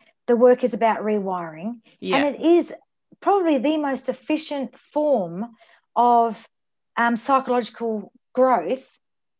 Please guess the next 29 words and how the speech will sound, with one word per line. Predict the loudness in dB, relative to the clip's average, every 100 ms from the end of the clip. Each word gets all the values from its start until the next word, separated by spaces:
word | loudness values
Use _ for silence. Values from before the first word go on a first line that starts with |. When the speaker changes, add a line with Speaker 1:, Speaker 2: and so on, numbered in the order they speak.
| _ -8
Speaker 1:
because | 0 0 0
it's | -4
just | -4 -6 0
getting | 0 0
straight | -4 -4 -4 -4 -6
to |
the | -6
problem | -2 -2 -2 -4 -6 -10 _ -4
rather | 0 2 0
Speaker 2:
Yeah. |
Speaker 1:
than, | 0 -2 -2 -8 _ _ _ _ -6
you | -2
know, | 0 0 -2 -8
'cause | -8 -8
consciously | -2 -4 -2 -6 -6 -4 -2
you're | 0 0 -2
not | -2
gonna | -4
be | -2 -2
able | -2
to | -6
tap | -4 -4 -2
into | -2 -2 -6 -6
a | -4
memory | -2 -2 -2 -2
when | -2 -2
you | -2
were | -4
two | -8 -6 -4 -2 -4